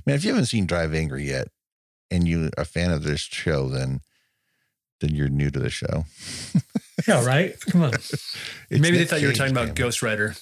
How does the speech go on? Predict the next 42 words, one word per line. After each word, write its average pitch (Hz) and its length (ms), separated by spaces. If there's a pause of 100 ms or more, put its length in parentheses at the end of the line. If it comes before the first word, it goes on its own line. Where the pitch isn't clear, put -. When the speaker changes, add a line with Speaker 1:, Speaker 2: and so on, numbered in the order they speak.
(140)
Speaker 1:
Yeah. 92 320 (360)
Oh, - 240
my 82 100 (100)
Ghost - 220
Rider. 107 360 (380)
I - 60
love 196 220
the 87 80
Speaker 2:
Ghost 131 240
Speaker 1:
second - 140
one. - 80
I - 40
Speaker 2:
Riders. - 380
Speaker 1:
love 226 80
the 156 80
second - 400
one 87 180
as 80 100
much 80 200
as 82 80
I 76 60
love 76 160
the 71 100
first 64 320
one. 55 220 (600)
Speaker 2:
Oh, 220 120
I 165 140
don't 147 160
hate 107 160
'em. 107 140
They're 139 120
fun. 107 440
I 123 40
mean, 117 160
they're, 110 140 (140)
you 123 140
know, 101 140
Speaker 1:
Yeah. - 120 (720)
Speaker 2:
they're 147 260
whatever. 98 460 (420)
I 120 60
mean, 107 460